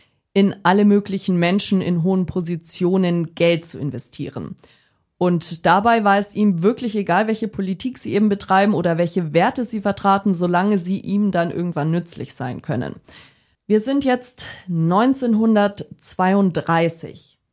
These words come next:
Vielleicht denkst du's dir schon, wem hat er auch Geld gespendet? Und zwar insgesamt zweihundertvierzigtausend Reichsmark.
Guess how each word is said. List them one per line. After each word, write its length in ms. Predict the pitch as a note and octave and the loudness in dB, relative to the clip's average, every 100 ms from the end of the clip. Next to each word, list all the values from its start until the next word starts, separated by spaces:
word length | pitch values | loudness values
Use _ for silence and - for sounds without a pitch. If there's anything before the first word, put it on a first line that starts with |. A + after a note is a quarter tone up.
| _ _ _ - | _ _ _ -6
Vielleicht 280 | E3+ E3 F3+ | -2 -2 0
denkst 240 | G3+ - | 0 -2
du's 200 | A3 G3+ | -6 -6
dir 160 | - G#3+ | -4 -2
schon, 400 | - A3+ B3 C4 - _ _ - | 0 2 2 0 -6 _ _ -6
wem 380 | E3+ A3 C4 A3+ | 0 2 2 2
hat 180 | A3+ A3 | 0 0
er 220 | G3 - | 0 2
auch 280 | A3 A3+ - | 0 -2 0
Geld 320 | F3+ A3+ - | 0 0 -2
gespendet? 960 | A3 - - F#3 A3+ B3 A#3+ A#3+ A#3+ | -6 -6 -2 2 2 4 2 0 -2
Und 280 | - G#3 G3+ | -4 -2 0
zwar 380 | - F#3 F#3+ - | -2 -2 -2 0
insgesamt 680 | G#3+ A3 - F#3+ F#3 F#3+ - | -2 -2 -4 -2 0 -2 -4
zweihundertvierzigtausend 1600 | - F3+ G#3+ G#3 G3 F3+ - A#3+ A#3+ - G#3 - F3+ F3 F3+ D#3+ | -2 0 2 2 2 0 -4 -2 -2 -4 -8 -6 -2 0 0 -2
Reichsmark. 720 | D3+ C#3+ - D3+ A#2+ - _ | -2 -2 -4 -4 -6 -10 _